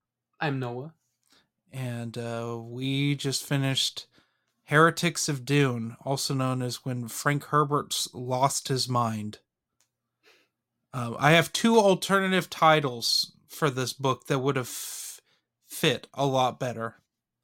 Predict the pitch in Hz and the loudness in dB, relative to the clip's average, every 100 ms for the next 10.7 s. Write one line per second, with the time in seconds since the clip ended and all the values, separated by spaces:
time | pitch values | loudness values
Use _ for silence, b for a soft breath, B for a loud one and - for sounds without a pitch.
0 | _ _ _ _ - 165 160 - 180 160 | _ _ _ _ -10 -2 0 2 2 2
1 | - - 160 156 156 135 117 113 - 110 | 0 -2 4 4 6 4 0 -4 -8 -8
2 | 110 117 107 107 - _ _ _ _ _ | -8 -8 -8 -12 -18 _ _ _ _ _
3 | _ _ _ _ _ b b b _ _ | _ _ _ _ _ b b b _ _
4 | - 135 143 170 180 160 - 170 - 160 | -8 -4 -2 0 2 2 0 -4 -4 -2
5 | 143 - 165 165 165 156 135 170 165 160 | -2 0 0 0 -4 -4 -4 0 0 0
6 | - 156 123 - 151 143 127 113 113 110 | -2 -6 -4 -2 2 4 2 -2 -4 -6
7 | 107 - - _ _ _ _ _ _ _ | -4 -4 -8 _ _ _ _ _ _ _
8 | _ _ _ _ _ _ _ - 143 127 | _ _ _ _ _ _ _ -10 -6 -4
9 | 131 123 120 - - 156 156 151 - 156 | -4 -4 -4 -4 -2 6 6 4 -4 -2
10 | 151 143 139 131 131 127 123 | -2 2 6 6 6 4 2